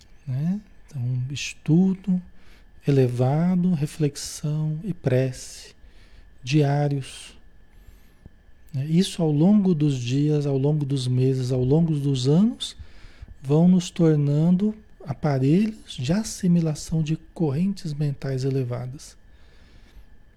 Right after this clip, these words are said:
A gente começa a ser uma, né, a gente vai guardando na memória ali a, a última vez que a gente sintonizou,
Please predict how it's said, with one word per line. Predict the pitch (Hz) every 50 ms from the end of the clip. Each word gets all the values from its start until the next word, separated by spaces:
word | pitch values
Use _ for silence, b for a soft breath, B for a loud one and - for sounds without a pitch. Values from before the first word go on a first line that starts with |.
| - - - - - -
A | 135
gente | 117 139 143
começa | - - 175 156 160 175 180 - - 185
a |
ser | - - - 185
uma, | 185 185 180 180 B B B B B B B - -
né, | 165 170
a | 180
gente | 160 180 180 175
vai | 175 190 196
guardando | 180 190 196 185 160 143 147 165 175 156 160
na | 160 156
memória | 151 151 143 131 131 139 147 151 143 143
ali | 131 127 131 151 165
a, | 165 156 143 135 135 139 135 135 127 120 - - -
a | 170 151
última | 143 - - - 156 139
vez | 127 131 147 147
que | - - 147
a | 127
gente | 139 147 -
sintonizou, | - - 156 156 - - 156 147 139 131 123 117 117 120 143 165 180 175 175 170